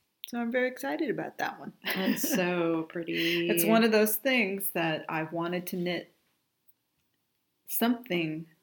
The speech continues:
Speaker 1: out of this yarn for so long, because I purchased this at Stitches two thousand fifteen.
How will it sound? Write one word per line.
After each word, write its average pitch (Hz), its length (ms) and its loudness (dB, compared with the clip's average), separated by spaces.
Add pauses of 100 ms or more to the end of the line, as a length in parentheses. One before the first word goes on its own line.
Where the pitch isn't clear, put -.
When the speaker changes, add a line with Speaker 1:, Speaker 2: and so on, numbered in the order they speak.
(260)
Speaker 1:
out 208 220 2
of - 180 4
this - 260 -4
yarn 160 720 -2
for 190 120 -12
so 196 360 -2
long, 208 640 -2
because 185 360 -8 (240)
I 185 220 0
purchased 220 640 -4
this 180 360 -2
at - 180 -6
Stitches 202 840 -6 (540)
two 220 220 -2
thousand 202 600 -2
fifteen. 170 880 -6